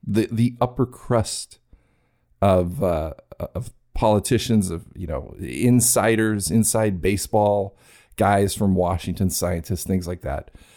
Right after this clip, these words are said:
Uh, the Secretary of Defense, James Forrestal, set up this, uh, Majestic twelve,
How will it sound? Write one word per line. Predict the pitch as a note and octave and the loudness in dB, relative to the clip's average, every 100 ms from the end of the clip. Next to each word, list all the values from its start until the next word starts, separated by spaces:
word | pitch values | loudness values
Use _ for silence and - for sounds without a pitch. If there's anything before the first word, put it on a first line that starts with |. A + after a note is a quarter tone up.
| - _ - | -20 _ -2
Uh, | G2 E2+ E2 E2 | 2 2 0 -2
the | G2+ | 0
Secretary | - C3 - B2+ G#2+ | 0 0 0 2 2
of | F#2+ | 2
Defense, | F#2 - A2+ A2 - - - G#2+ | -2 0 2 0 -4 -12 -12 -2
James | A2 A2+ G#2+ - | 2 4 2 0
Forrestal, | A#2+ A2 G#2 - G#2 G2+ A2+ - - _ _ _ | 2 2 2 0 0 0 -4 -16 -20 _ _ _
set | - - A#2+ | -4 2 4
up | G#2+ A2 | 4 0
this, | - G2 - A2 | -2 -4 -2 2
uh, | G2+ | 2
Majestic | G2+ G2+ F#2+ G#2 - | 2 2 -2 -4 -4
twelve, | A2 G2 F#2+ | 0 2 0